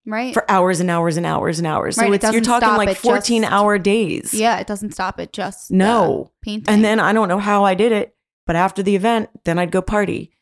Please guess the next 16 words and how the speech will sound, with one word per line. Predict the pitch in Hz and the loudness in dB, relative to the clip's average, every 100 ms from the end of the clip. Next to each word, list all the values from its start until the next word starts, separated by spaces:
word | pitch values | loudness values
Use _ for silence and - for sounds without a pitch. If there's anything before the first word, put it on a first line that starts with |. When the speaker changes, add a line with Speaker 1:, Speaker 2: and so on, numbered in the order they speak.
| _ _ | _ _
Speaker 2:
And | - 190 | -2 0
I | |
don't | 220 | 0
know | 208 | 0
how | 220 208 | 2 2
I | |
did | 196 190 | 2 2
that | 226 226 - | 4 4 2
because | - 190 | -2 0
I | 190 | 0
had | 190 | -2
kids. | - 254 170 151 - - | 0 0 0 -2 -8 -8
Speaker 1:
Yeah. | 220 220 | -10 -2
Speaker 2:
<laughs> | 247 | 2
Yeah. | 285 285 208 - | 4 2 0 -2
So | - 180 175 | 0 0 2